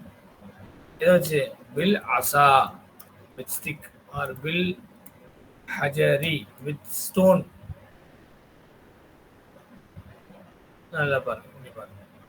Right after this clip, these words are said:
பாருங்க, கத்தல் துஹா bil hajari. I killed it with stone. கல்லை வச்சு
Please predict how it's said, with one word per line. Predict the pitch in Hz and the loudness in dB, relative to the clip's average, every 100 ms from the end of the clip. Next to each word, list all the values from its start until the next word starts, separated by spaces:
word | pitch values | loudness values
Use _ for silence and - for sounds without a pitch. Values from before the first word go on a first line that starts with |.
| _ _ _ - - - - - 156 | _ _ _ -20 -20 -20 -20 -14 -6
பாருங்க, | 156 170 175 - - - - | -4 -4 -6 -12 -20 -20 -10
கத்தல் | 147 156 151 | -6 -4 0
துஹா | 170 180 | 0 0
bil | 147 139 - | -2 -4 2
hajari. | 160 175 170 175 - - - - - - - - - - | 8 10 10 4 -2 -16 -20 -20 -20 -20 -20 -20 -12 -6
I | 147 - | -6 2
killed | 208 220 208 226 | 4 6 4 2
it | - - - - - | -2 -18 -20 -20 4
with | 214 208 - - - - - - | 4 4 -6 -12 -20 -20 -18 -16
stone. | - 147 - - - - - - - - - | -4 -4 -4 -20 -20 -20 -20 -20 -20 -16 2
கல்லை | 151 185 185 | 8 12 12
வச்சு | 185 180 | 10 0